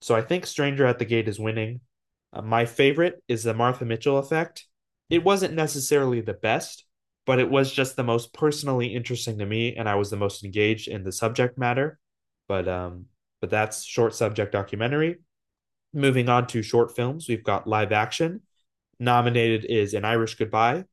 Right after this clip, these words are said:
which is the only one I haven't seen, and then Ivalu, Le Pupille, Night Ride, and The Red Suitcase. Um, again, another really close call. It's between An Irish Goodbye and Le Pupille. I'm gonna give it to Le Pupille for the same reason I gave it to Stranger at the Gate.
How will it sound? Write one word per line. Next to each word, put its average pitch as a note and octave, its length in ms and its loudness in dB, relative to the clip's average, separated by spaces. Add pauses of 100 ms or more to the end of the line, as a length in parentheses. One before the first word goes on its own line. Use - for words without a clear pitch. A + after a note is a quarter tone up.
(120)
which A2 180 -6
is G2+ 160 -4
the G#2+ 120 0
only G#2+ 180 0
one G#2+ 160 2
I G#2 60 0
haven't C3+ 320 -2
seen, A2+ 420 -6 (200)
and G#2 140 -6
then F#2+ 300 -4
Ivalu, D#3 600 4 (280)
Le A#2 180 0
Pupille, E3 640 0 (240)
Night B2 340 0
Ride, C3+ 480 0
and A2 140 -8
The G#2 60 -6
Red A2+ 240 0
Suitcase. D3 640 0 (600)
Um, G#2+ 300 -2
again, C3 460 2
another B2 400 2
really B2 220 4
close A2+ 280 0
call. A2+ 460 0
It's A2+ 200 -8
between D3 600 -2
An A#2+ 140 0
Irish C#3+ 340 2
Goodbye B2+ 540 0 (140)
and A2+ 160 -2
Le A2+ 140 4
Pupille. B2+ 560 -2 (380)
I'm A#2+ 140 -4
gonna B2+ 180 4
give C3 240 2
it - 80 -8
to D3 100 -4
Le B2 160 0
Pupille C3 540 0
for A#2 140 -2
the A2+ 100 -4
same B2+ 340 -2
reason A#2+ 500 -2
I A2+ 140 0
gave A2 300 2
it - 160 -2
to G#2+ 180 -4
Stranger A2+ 420 2
at G2+ 140 0
the A2 60 -2
Gate. A#2+ 340 0